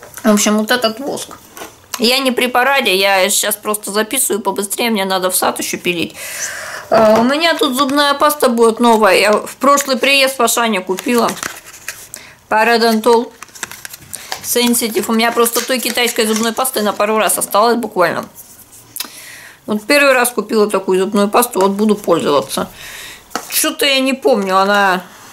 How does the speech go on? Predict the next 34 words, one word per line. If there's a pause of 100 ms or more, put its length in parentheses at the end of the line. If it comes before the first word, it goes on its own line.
(180)
шестьдесят
три
грамма,
около
сотни
стоила. (320)
Я
так
привыкла
зубные
пасты
на
Озон
или
Wildberries
покупать,
эти
корейские. (340)
Вот
тут
еще
оказалась,
а,
китайская,
что
я
уже
забыла,
как
это
делается
в
магазинах
обычных.